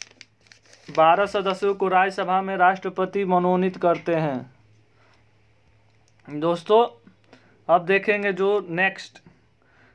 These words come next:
दिया है ऑप्शन, दो दिया है, लोकसभा में, लोकसभा में आपको, लोकसभा में दो को मनोनीत करते हैं राष्ट्रपति। उसके बाद होता है कि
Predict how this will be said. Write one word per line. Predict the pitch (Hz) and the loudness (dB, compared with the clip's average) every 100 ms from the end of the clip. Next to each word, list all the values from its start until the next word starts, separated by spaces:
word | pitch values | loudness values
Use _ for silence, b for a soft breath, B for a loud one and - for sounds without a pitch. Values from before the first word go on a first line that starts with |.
| b 139 131 - | b -20 -20 -18
दिया | 160 165 196 | -8 0 2
है | 196 180 | 2 2
ऑप्शन, | 180 - 143 139 | 2 -2 -12 -4
दो | 165 202 | 2 2
दिया | 180 185 160 | 4 2 2
है, | 143 | 0
लोकसभा | 147 180 220 226 - 202 190 185 190 | -2 4 4 4 -2 4 4 6 4
में, | 175 139 120 123 | 4 -4 -10 -14
लोकसभा | 139 143 175 202 202 - 180 175 175 196 | -10 -2 0 2 0 -2 0 4 6 4
में | 185 165 160 202 - _ _ _ _ _ _ _ _ _ | 2 -4 -4 -6 -10 _ _ _ _ _ _ _ _ _
आपको, | 156 147 151 156 156 185 | 0 0 0 2 2 4
लोकसभा | 170 165 190 190 - 170 170 185 | 2 2 2 0 0 2 4 4
में | 190 175 | 2 -4
दो | 170 196 190 - _ _ _ 185 | 0 0 0 -4 _ _ _ -4
को | 185 196 190 | 2 2 2
मनोनीत | 185 185 185 185 190 | 2 2 2 0 0
करते | 185 180 160 185 | 2 2 2 2
हैं | 180 180 | 2 4
राष्ट्रपति। | 170 160 156 135 131 131 123 | 2 2 -6 -10 -8 -6 -6
उसके | - 160 - 202 | -6 -10 -2 2
बाद | 196 196 | 2 2
होता | 185 190 202 | 0 2 2
है | 196 | 2
कि | 190 208 202 | -2 -4 -4